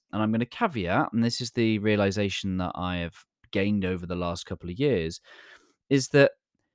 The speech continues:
we have to work on our weaknesses if we choose to live in a world that is characterized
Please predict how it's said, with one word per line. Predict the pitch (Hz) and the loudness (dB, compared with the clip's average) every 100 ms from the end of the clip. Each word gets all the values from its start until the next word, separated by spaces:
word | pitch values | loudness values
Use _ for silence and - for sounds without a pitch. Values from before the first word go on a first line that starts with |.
| _ _ _ _ _ _ | _ _ _ _ _ _
we | 123 127 180 | -4 0 0
have | 156 196 196 - | 2 0 0 -4
to | - | -4
work | 135 110 92 - | 2 2 2 0
on | 98 | -2
our | 90 | -2
weaknesses | 82 - 85 - 71 73 117 - - - _ _ _ | -4 -8 -8 -8 -6 -4 -4 -6 -14 -20 _ _ _
if | 170 131 139 - - | 8 8 8 0 -2
we | 123 | -2
choose | - - 143 139 - | -2 -2 0 0 -4
to | - 139 131 | -4 -2 -2
live | 120 127 143 139 - | 2 4 2 0 -2
in | 131 123 | 0 2
a | 113 | 2
world | 110 104 110 95 95 | 0 2 4 4 2
that | - - | -2 -6
is | - - | -8 -12
characterized | - - 180 - - 98 87 82 92 107 - | -2 6 6 6 -2 -4 -2 -2 -2 -2 -6